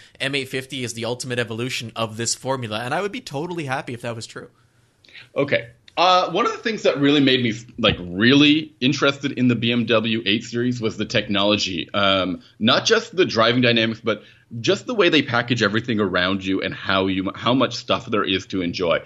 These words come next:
Speaker 2: The driver assistance features are actually pretty good. Um, I don't know if yours was, uh, was kind of heavy-handed or not. I found it was a really good assistance on the road, and it's perfect for a, a, a long road trip.
Speaker 1: It, it was fairly transparent when I was driving it.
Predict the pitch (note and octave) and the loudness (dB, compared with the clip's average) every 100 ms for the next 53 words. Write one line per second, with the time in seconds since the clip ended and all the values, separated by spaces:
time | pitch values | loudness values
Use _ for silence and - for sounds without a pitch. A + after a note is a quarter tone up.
0 | - - - C3 A#2 A#2 D3+ E3 E3+ C3+ | -10 -20 0 2 6 6 6 4 2 0
1 | C#3+ D3 C#3 C3 B2 B2 B2+ G2+ G#2 - | 0 0 0 -2 -2 0 2 2 2 -2
2 | A2+ A2+ - C3 D#3+ D#3+ A#2+ A2+ F2 E2+ | -4 -4 0 4 4 2 -2 -2 -2 -4
3 | - - _ _ _ G#2+ A2 A2 A2 A2 | -12 -20 _ _ _ 2 4 4 2 0
4 | B2 D3+ F3 D#3+ B2 C3 C3 B2+ B2 A#2+ | 2 2 4 2 4 2 2 0 0 4
5 | G#2 G2 E2 G2+ F#2+ A#2 G#2 G2+ G2 G2 | 4 4 2 -4 -8 -2 0 0 -4 -10
6 | - _ _ - - A2+ G#2+ G2 G#2 A2+ | -20 _ _ -8 -2 -2 0 -2 -2 -2
7 | F#2 E2+ F2 - - C3+ - F3 D#3+ A2+ | -4 -4 -6 -4 -2 0 2 4 2 0
8 | - - G#2+ G2 B2+ B2 A#2 A2 A2 - | -4 -4 0 4 4 4 2 0 -4 -8
9 | - G#2 - G2+ F2 - _ _ G2+ G2+ | -4 -4 -2 -6 -6 -12 _ _ 0 0
10 | F2+ F2+ F#2 E2+ - - G#2 - - C3 | 0 0 0 -2 -10 -2 -2 -2 2 2
11 | C3 - G#2+ F#2+ F#2 F#2+ F2+ E2+ D#2+ - | 2 -2 0 0 2 0 0 0 -2 -12
12 | _ G#2+ F#2+ G2+ G2+ F2+ - _ _ _ | _ 0 4 4 4 0 -6 _ _ _
13 | _ F#2+ F#2+ F#2 - D#2+ - - - D4 | _ 2 2 2 0 0 0 -4 -6 -4
14 | C#4 C#4+ - A#3 B3 A3 F3+ E3+ - B2+ | -2 0 0 2 0 -2 -4 -4 -4 -2
15 | D3 C#3 C#3 C#3 C#3 C3+ C#3+ D3 | -2 0 -2 0 0 0 0 -4